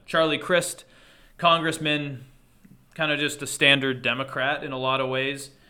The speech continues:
And s-, these two went toe-to-toe on everything from abortion to the Hurricane Ian response from a couple weeks ago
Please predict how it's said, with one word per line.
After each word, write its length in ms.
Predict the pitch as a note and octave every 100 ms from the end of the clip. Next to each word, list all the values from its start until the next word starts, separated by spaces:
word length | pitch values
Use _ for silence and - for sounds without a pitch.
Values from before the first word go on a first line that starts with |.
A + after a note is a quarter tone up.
| _ _ -
And 540 | C#3+ C#3 C3+ C3+ B2+ A#2+
s-, 180 | -
these 240 | D3 E3 E3
two 180 | F#3 E3
went 480 | D3+ D3 - -
toe-to-toe 720 | - E3 D#3+ D#3+ D3+ D3+ D3+ C#3+
on 160 | C#3
everything 480 | C#3 C#3+ C3 C#3 C#3
from 180 | C#3 C3
abortion 640 | B2 D#3+ D#3 - D3 C#3+
to 120 | C#3 B2
the 100 | A#2+
Hurricane 480 | C3+ C3 C3 A#2+
Ian 280 | A#2+ C3+ C3+
response 440 | C3 - C3 C3 C3
from 140 | A#2+
a 60 | A#2
couple 260 | - B2
weeks 240 | D3 D3+ D3+
ago 400 | C#3+ C#3+ C#3